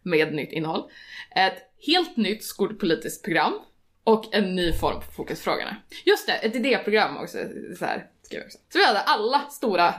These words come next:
liksom, så här, årsmötes, så, som klubbades igenom samtidigt.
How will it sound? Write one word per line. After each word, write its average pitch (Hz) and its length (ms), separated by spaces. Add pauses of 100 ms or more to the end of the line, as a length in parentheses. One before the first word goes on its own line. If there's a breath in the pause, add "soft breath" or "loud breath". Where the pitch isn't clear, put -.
liksom, 170 340
så 175 100
här, 151 200
årsmötes, 175 680 (300)
så, 208 280
som 185 140
klubbades 175 320
igenom - 180
samtidigt. - 420